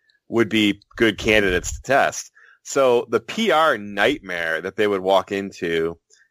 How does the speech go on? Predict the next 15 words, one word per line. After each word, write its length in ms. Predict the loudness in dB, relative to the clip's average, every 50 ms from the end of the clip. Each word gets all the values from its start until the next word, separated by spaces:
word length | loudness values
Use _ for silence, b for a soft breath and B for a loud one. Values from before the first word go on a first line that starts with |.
| b 2
if 260 | 4 4 4 2 0
they 240 | -2 0 0 2 2
were 140 | 2 2
like, 220 | 2 2 0 0 0
"Well, 100 | -2 0
don't 200 | 0 0 2 2
worry, 480 | 2 2 2 2 0 0 -2 -2 -4 -4
like, 240 | -2 -2 -2 -2 -2
we're 180 | 0 0 0 2
gonna 340 | 2 2 2 2 2 2 0
play 340 | -2 -2 -2 0 0 2 0
because 340 | 0 -2 -2 0 0 0 0
we've 180 | -2 -6 -6 -4
tested 420 | 0 0 0 0 0 -2 -2 0
everyone." 600 | 0 0 0 -2 -6 -4 -4 -4 -4 -6 -8 -12